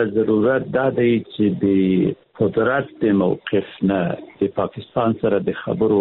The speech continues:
اترو دروازې خلاص کړي. پاکستان دې باید دا ومني چې افغانستان یو آزاد او خپلواک ملک دی. او په یو آزاد او خپلواک ملک حمله اول د ټول-،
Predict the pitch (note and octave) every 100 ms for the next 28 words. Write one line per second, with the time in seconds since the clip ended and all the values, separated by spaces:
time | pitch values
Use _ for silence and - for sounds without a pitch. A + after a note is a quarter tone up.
0 | F#2+ F#2+ - A2 F#2+ F2+ F#2 F#2 F2+ G2
1 | F#2+ - F#2 F2+ - - - _ _ _
2 | _ _ _ _ _ _ _ - G#2+ A2
3 | - C#3 C3 C3 A#2+ G2 A2+ B2 G2+ A#2+
4 | A#2+ C#3+ C#3+ B2 A2 - A2 - G#2+ G2+
5 | G#2 - A#2+ A2+ G#2 G2 G2 G2 C3 B2+
6 | G#2 A2 - G#2 G2+ - G#2 A2 G#2 -
7 | A2 G2+ - - - G2+ G2+ - G#2 F#2+
8 | G2 F#2+ F2 B2+ B2+ A#2 - G2+ - -
9 | G#2+ A2 G2+ G2 - A#2 C3 B2+ - B2
10 | B2 C3+ C3 - - _ _ _ _ -
11 | G2 A2+ G#2 G2+ - C3+ C3+